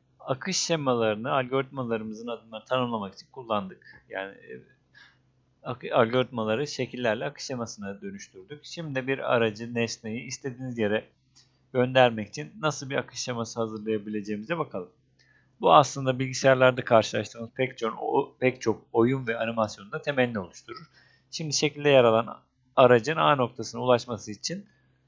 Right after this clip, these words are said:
akış şemasını oluşturalım. Şimdi bu araç çocuklar yukarıya doğru yöneldiğini düşünelim. Nasıl gidecek A noktasına mesela? İlerle, ilerle, sola dön, ilerle, ilerle. Bunu bakalım akış şemasında yapalım.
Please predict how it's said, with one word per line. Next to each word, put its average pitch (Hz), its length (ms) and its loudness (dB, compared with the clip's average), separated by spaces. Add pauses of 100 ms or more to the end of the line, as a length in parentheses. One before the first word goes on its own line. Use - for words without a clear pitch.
(760)
akış 151 260 -2
şemasını 113 360 0
oluşturalım. 107 440 -2 (460)
Şimdi 185 240 -8
bu 165 160 2
araç 175 280 4
çocuklar 170 300 0
yukarıya 156 420 4
doğru 120 440 2 (260)
yöneldiğini 104 540 -4
düşünelim. 104 480 -20 (340)
Nasıl 175 280 -4
gidecek 101 640 -8
A 117 220 8
noktasına 98 560 -8
mesela? - 400 -20 (720)
İlerle, 123 600 2 (300)
ilerle, 110 600 0 (120)
sola 117 500 2
dön, 135 240 -8 (220)
ilerle, 107 500 -4
ilerle. 117 320 0 (480)
Bunu 160 100 -4
bakalım 160 260 -2
akış - 200 -4
şemasında 139 460 0
yapalım. 123 400 -2